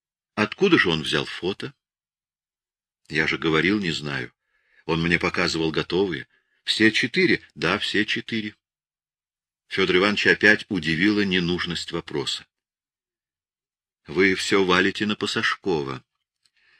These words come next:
сказал следователь равнодушно. "Не учитываете того, что мы умеем допрашивать и мертвых. Вот, прочитайте".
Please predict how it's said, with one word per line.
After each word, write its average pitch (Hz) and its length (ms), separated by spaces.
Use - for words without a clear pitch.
сказал 82 440
следователь 78 680
равнодушно. 76 760
"Не 95 160
учитываете 120 720
того, 104 360
что 98 240
мы 113 180
умеем 110 500
допрашивать 104 760
и 107 120
мертвых. - 760
Вот, 170 220
прочитайте". - 720